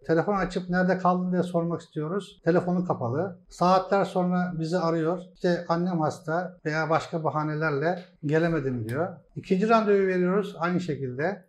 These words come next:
Ee, o zaman, e, bu insanla çalışamayacağımızı anlıyoruz. Üçüncüsünde gelse bile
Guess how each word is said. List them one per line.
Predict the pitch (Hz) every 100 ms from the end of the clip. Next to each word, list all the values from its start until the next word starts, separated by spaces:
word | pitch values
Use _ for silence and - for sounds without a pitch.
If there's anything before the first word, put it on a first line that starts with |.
| -
Ee, | 135 139 147
o | 175 190
zaman, | 185 190 190 - 156
e, | 151 151 151 151 151 151 147 147
bu | 156 185
insanla | 180 - 180 180
çalışamayacağımızı | 170 165 185 175 147 143 139 131
anlıyoruz. | 139 156 156 151 185 - -
Üçüncüsünde | 170 180 170 - 180 160
gelse | 160 160 - 180
bile | 147 175 180